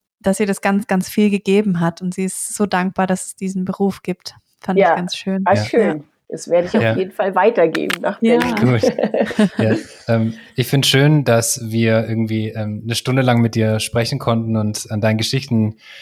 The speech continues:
Speaker 3: teilhaben durften. Also es war auf jeden Fall ein super spannender Podcast und ich glaub, Kim und ich haben die ganze Zeit irgendwie gegrinst.
Speaker 1: Ja.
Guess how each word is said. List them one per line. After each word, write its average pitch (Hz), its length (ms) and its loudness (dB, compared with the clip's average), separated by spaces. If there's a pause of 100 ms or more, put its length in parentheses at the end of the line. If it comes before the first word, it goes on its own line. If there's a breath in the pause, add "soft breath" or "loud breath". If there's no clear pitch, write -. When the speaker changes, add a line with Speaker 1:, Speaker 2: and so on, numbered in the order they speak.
(140 loud breath)
Speaker 3:
teilhaben 104 500 0
durften. 104 420 0
Also 110 180 -2
es 107 120 -4
war 110 80 2
auf 104 120 -4
jeden 110 120 0
Fall 110 180 -2
ein 104 100 0
super 117 260 0
spannender 107 340 0
Podcast 135 460 -2
und 107 80 0
ich 104 100 -4
glaub, 127 200 0
Kim 117 160 -2
und 113 120 2
ich 113 120 -2
haben 113 100 0
die 113 100 -2
ganze 120 260 -2
Zeit 110 200 0
irgendwie 110 440 -2 (240 loud breath)
gegrinst. 143 680 0
Speaker 1:
Ja. 196 360 2